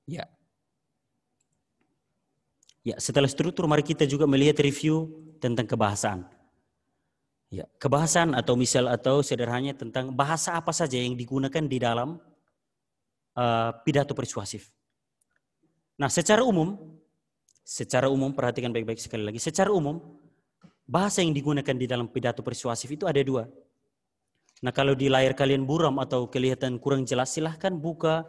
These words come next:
L K S Bahasa Indonesia, halaman dua puluh enam. Halaman dua puluh enam sekali lagi. Di sana ada contohnya. Eh, di sana ada penjelasannya. Nah, kalimat aktif dan kalimat persuasif.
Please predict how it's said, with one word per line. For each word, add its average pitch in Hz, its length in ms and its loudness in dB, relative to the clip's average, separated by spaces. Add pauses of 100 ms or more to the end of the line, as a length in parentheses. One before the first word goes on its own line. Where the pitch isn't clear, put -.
(280)
L 147 100 4
K 147 100 -2 (140)
S - 300 -4 (340)
Bahasa 135 300 0
Indonesia, 135 500 0 (380)
halaman 127 580 0 (240)
dua 156 300 -2
puluh 139 340 -4
enam. 110 400 -4 (1160)
Halaman 98 320 -6
dua 98 80 -10
puluh 107 180 -10
enam 95 160 -10
sekali 95 300 -10
lagi. 90 240 -14 (1080)
Di - 140 -12
sana 117 260 -4
ada 98 160 -10
contohnya. 98 640 -10 (640)
Eh, 117 160 -4
di 113 80 -8
sana 127 220 -2
ada 113 100 -2
penjelasannya. 104 640 -8 (1200)
Nah, 107 80 -8
kalimat 165 400 2
aktif 185 400 -6
dan 139 160 -2
kalimat 120 320 -4
persuasif. 104 560 -10